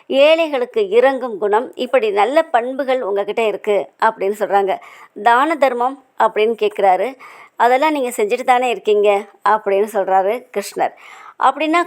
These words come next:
கொடையில் சிறந்தவர் கர்ணன் அப்படின்னு ஊர் உலகமே பாராட்டுதே, நாங்க எந்த வகையில கர்ணனை விட குறைஞ்சிட்டோம்?" அப்படின்னு கேக்குறாங்க. கிருஷ்ணர் சிரிச்சிட்டு, "அ, நான் காட்டுறேன் வாங்கன்னு" சொல்லிட்டு ஹஸ்தினாபுரத்தின் எல்லைக்கு கூட்டிட்டு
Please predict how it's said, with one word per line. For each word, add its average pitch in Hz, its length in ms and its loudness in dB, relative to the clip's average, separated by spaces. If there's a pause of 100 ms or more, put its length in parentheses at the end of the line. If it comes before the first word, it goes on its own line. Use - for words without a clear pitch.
கொடையில் 294 360 2
சிறந்தவர் 285 540 0
கர்ணன் 240 460 2
அப்படின்னு 220 400 -4
ஊர் 247 340 -2
உலகமே 233 460 -2
பாராட்டுதே, 202 760 0 (300)
நாங்க 240 320 2
எந்த 233 340 4
வகையில 240 520 0 (160)
கர்ணனை 247 400 0
விட 208 340 -2
குறைஞ்சிட்டோம்?" 208 640 0 (160)
அப்படின்னு 220 420 -2
கேக்குறாங்க. 190 440 0 (580)
கிருஷ்ணர் 247 360 2 (120)
சிரிச்சிட்டு, 233 680 -2
"அ, 233 120 4
நான் 233 160 2
காட்டுறேன் 254 460 2
வாங்கன்னு" 214 320 2
சொல்லிட்டு 214 600 -2 (540)
ஹஸ்தினாபுரத்தின் 254 920 0
எல்லைக்கு 240 500 0
கூட்டிட்டு 202 200 -6